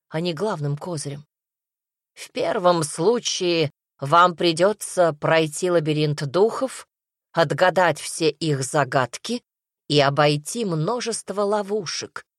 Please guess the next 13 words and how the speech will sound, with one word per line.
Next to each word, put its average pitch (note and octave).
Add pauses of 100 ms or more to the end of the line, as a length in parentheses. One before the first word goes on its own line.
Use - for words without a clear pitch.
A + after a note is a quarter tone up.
(520)
Король E3
подтвердил D#3
мои C#3
опасения. C3+ (680)
"Во D3+
втором E3+ (440)
нужно E3+
победить F3
свое F#3
прошлое, C#3+ (680)
а C#3+
в -
третьем — D3+